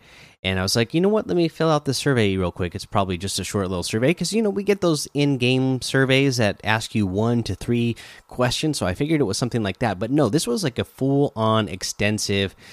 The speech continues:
like, w-, how do you feel about Fortnite in general? How do you be, feel about Fortnite Chapter Two, Season seven?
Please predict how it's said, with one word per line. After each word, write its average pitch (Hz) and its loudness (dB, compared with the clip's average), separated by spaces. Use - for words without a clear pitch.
like, 87 -6
w-, 92 -10
how 120 4
do 131 2
you 131 2
feel 120 0
about 98 -2
Fortnite 110 0
in 90 -6
general? 127 2
How 107 2
do 98 -4
you 98 -2
be, 98 -6
feel 107 -2
about 92 -2
Fortnite 104 -4
Chapter 95 -6
Two, 120 -2
Season 98 -4
seven? 160 2